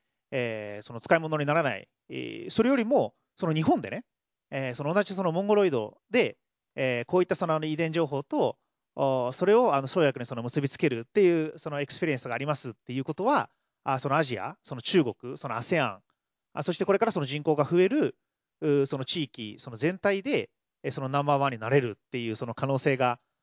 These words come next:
あ、その非常に高い、い、その極めてその重要なところですよね。え、これで、あの、これでそのグローバルナンバーワンでなくても、お、その日本ナンバーワン、それでそのアジアナンバーワンで、えー、その、あの、世界の人に、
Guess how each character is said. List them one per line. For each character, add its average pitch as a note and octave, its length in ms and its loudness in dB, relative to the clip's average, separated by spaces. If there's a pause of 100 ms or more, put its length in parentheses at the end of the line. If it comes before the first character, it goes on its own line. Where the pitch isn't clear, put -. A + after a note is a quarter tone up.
(200)
あ、 A#2 180 -6
そ D3+ 100 -8
の C#3 80 -8
非 E3+ 140 -6
常 F#3+ 140 2
に F3+ 80 -2
高 E3+ 220 2
い、 G2+ 220 -4 (120)
い、 A#2+ 600 -10
そ - 140 -10
の D#3 80 -10 (880)
極 G#3+ 240 4
め D3 80 0
て A2+ 100 -8
そ - 100 -14
の A2+ 80 -12
重 D#3 200 2
要 E3+ 160 6
な D#3+ 100 4
と D3+ 80 0
こ D3 80 -2
ろ C#3+ 80 4
で G#2 60 -12
す - 140 -12
よ G2 100 -14
ね。 G2+ 200 -6 (400)
え、 D#3 120 -2
こ - 160 2
れ C#4 100 6
で、 C4 340 2
あ C#3+ 120 -2
の、 C#3+ 100 -4
こ - 100 0
れ C#4 80 4
で D#4 120 2
そ F3+ 100 -4
の C#3+ 80 -4
グ E3 120 0
ロ D#4+ 80 6
ー - 20 6
バ F#4 80 4
ル F4+ 80 2
ナ F4 80 0
ン E4+ 60 -2
バ E4+ 120 6
ー - 20 4
ワ D#4+ 140 4
ン C3 100 -10 (640)
で G3 100 4
な A3+ 120 4
く - 80 -6
て A3 120 2
も、 A3+ 300 4 (360)
お、 C#3 480 2
そ D3+ 120 -8
の C#3 100 -4
日 D3 100 -4
本 D#3+ 180 0
ナ C#3 80 4
ン C#3+ 60 -2
バ C#3+ 160 2
ー - 20 0
ワ B2+ 220 2
ン、 - 40 -20
そ G3 100 -4
れ F#3+ 80 2
で F#3+ 120 2
そ E3 100 -6
の D#3 100 -4
ア F3+ 60 0
ジ D#3+ 140 2
ア A#2 160 2
ナ C#3+ 120 -2
ン D3+ 60 -4
バ D3+ 100 2
ー - 20 2
ワ D3+ 120 0
ン C#3 80 -8
で、 G#3 260 0 (340)
え F#2 920 -6
ー、 - 20 -10
そ D3 100 -6
の、 B2+ 80 -2
あ B2 40 -4
の、 B2+ 80 -8
世 D3+ 120 0
界 A2+ 140 -6
の G#2+ 60 -12
人 - 160 -8
に、 A2 180 -14